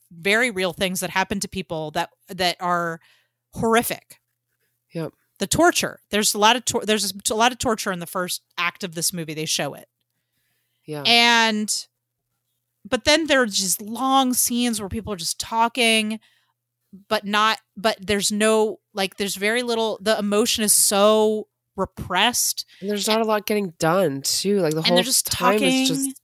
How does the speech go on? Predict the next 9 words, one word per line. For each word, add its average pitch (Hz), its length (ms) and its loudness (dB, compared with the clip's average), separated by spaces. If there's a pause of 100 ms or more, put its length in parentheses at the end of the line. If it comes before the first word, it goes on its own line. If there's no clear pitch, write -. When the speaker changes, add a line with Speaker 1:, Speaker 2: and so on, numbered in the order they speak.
Speaker 2:
they're 170 120 -8
just 175 160 -4
talking, 175 480 -4
and 156 100 -4
Speaker 1:
Just 160 240 -2
talking. 269 1040 -2 (360)
Speaker 2:
it's - 260 -2
just, - 640 -6 (400)
it's, - 540 -6